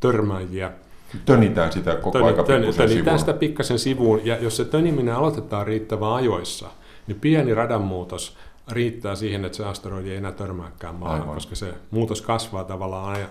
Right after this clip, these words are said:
Speaker 1: ajan myötä, ajan myötä, kun se asteroidi kuitenkin ehtii kiertää auringon muutamaan kertaan ennen sitä törmäystä.
Speaker 2: Niinpä.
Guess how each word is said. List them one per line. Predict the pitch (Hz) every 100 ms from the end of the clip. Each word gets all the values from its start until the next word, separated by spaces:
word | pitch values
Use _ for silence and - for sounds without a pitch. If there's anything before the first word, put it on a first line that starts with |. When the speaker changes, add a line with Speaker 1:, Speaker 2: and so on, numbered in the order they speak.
| -
Speaker 1:
ajan | 104
myötä, | 98 98 95 95 -
ajan | 120 120 104
myötä, | 110 104 87
kun | 95 87
se |
asteroidi | 95 - 98 92
kuitenkin | 92 101 98 - 101
ehtii | 101 95
kiertää | 92 98 - 101
auringon | 104 95 90 90 - - -
muutamaan | 101 104 98 92
kertaan | - 107 95 92 90
ennen | 92 90
sitä | - 82
törmäystä. | - 87 80 80 82 - 82
Speaker 2:
Niinpä. | 92 76 - 73